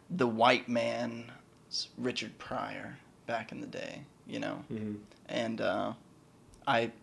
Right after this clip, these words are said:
Speaker 1: it's a true story, I, I think. <laughs>
Speaker 2: <laughs>
Speaker 1: I watched it, and it's really good. I watched it
Speaker 2: So,
Speaker 1: mainly because,
Speaker 2: so
Speaker 1: uh,
Speaker 2: good, I know so much about it.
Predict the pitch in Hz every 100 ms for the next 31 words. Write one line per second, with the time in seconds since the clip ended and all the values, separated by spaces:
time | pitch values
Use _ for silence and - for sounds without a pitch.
0 | - - 110 110 - 139 127 - 131 127
1 | 117 113 120 120 - 110 - 123 120 117
2 | - - - - - - - - - 165
3 | - - - - - 180 151 - 147 143
4 | - - - - 165 170 165 170 143 147
5 | - 156 139 123 127 120 123 127 - 131
6 | 113 123 127 135 135 131 123 - 123 120
7 | 113 110 107 123 127 117 117 120 113 -
8 | 127 117 117 - 107 110 110